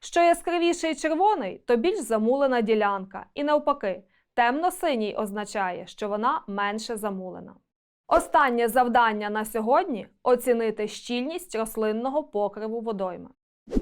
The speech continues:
Головний інструмент у цьому завданні — скрипт із виявлення водних рослин і водоростей. Його, як і багато інших,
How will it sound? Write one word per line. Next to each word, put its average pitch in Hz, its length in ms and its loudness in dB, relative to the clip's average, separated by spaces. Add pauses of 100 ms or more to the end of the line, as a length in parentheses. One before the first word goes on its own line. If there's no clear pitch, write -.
(300)
Головний 330 560 2
інструмент 233 760 0
у 233 80 -4
цьому 220 400 -2
завданні — 226 720 0 (140)
скрипт 311 400 -2
із 220 180 -6
виявлення 208 680 0
водних 196 540 -4
рослин 240 520 -4
і 269 100 -6
водоростей. 185 720 -10 (400)
Його, 262 500 0 (180)
як 262 240 2
і 269 60 0
багато 233 460 4
інших, 208 520 -6